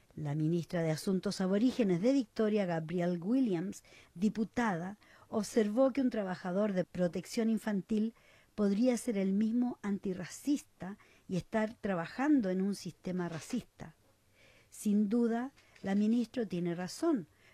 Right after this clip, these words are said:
porque el poder, en sus múltiples formas, a menudo se institucionaliza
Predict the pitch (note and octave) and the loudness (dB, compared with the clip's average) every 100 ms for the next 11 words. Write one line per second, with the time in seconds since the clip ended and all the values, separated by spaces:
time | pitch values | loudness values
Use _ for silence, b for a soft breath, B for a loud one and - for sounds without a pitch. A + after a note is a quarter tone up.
0 | b F#3 E3+ G3 F#3+ - F#3 G#3+ A#3+ F#3 | b -4 0 0 0 0 0 2 0 0
1 | - _ _ _ F#3+ F3+ A3+ F#3+ A3 C4 | -8 _ _ _ -2 0 2 2 4 2
2 | C4 C#4+ G#3+ A3+ - - D#4 D#4+ G#3 G3+ | 4 2 2 -2 -4 -2 0 2 2 -2
3 | F3 F#3 F3+ F#3 A3+ B3 A#3+ - G3 G3 | -4 -2 0 0 2 0 -2 -2 -2 -2
4 | F3+ - G3+ F3+ - C4 - A3 F#3 G3+ | -4 -4 -8 -6 -6 -6 -2 0 0 0
5 | G#3+ - G#3+ | -2 -4 -8